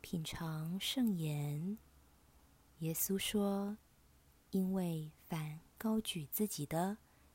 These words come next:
必被贬义；凡贬义自己的，必被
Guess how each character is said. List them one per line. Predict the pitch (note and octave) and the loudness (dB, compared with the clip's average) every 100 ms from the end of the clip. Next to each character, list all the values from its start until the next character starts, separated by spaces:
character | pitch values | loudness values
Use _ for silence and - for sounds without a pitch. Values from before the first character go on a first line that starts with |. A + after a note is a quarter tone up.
| - | -4
必 | - A3 | 4 4
被 | - G3+ E3+ D#3 - | 4 0 2 -2 -2
贬 | D#3 C3+ D3+ - | -2 -2 -8 0
义； | G#3 F3 E3 - - - - - - - - | 0 0 -6 -18 -20 -20 -20 -20 -20 -20 -4
凡 | F3 E3+ F#3 G#3+ | 0 0 0 0
贬 | - D#3+ D3 | 0 0 0
义 | G3 E3+ - | 0 -2 0
自 | D4+ | 0
己 | C#4 F3+ | 2 -2
的， | D3+ D3 C#3 - - - - - - - | -2 -4 -4 -10 -20 -20 -20 -20 -20 -2
必 | G3 D#3 | -2 -2
被 | - F3+ D#3+ D3 | 0 0 2 -2